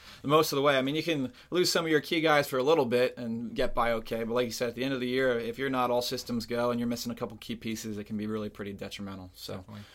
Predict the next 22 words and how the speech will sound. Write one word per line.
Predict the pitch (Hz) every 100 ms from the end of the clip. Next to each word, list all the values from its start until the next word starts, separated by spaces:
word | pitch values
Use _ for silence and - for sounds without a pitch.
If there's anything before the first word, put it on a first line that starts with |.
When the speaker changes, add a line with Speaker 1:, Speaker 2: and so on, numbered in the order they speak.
| - -
Speaker 1:
jumping | 165 175 208
over | 190
to |
the | 175
National | 170 190 - 147
League, | 135 147 131
who | 165 180 180
is | 147 139
gonna | 160
be | 147
facing | 135 151 156
off | 147 147
with | 143
the | 135
Astros | 135 147 139 123
for | 139
you, | 147
Drew, | 113 120 120
in | 120 120
the | 120 117
World | 110 117
Series? | - 131 110 - -